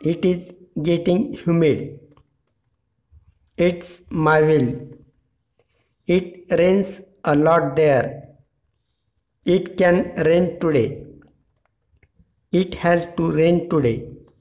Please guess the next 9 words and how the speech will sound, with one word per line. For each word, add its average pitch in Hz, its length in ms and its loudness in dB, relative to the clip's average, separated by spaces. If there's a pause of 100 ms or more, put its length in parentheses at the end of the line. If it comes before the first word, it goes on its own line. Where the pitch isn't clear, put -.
(1000)
It 175 280 -2
had 170 520 0
to 170 120 0
rain 170 360 0
today. - 420 -2 (1400)
It 170 260 -2
is 190 280 0 (120)
your 170 420 2
thinking. 160 840 -4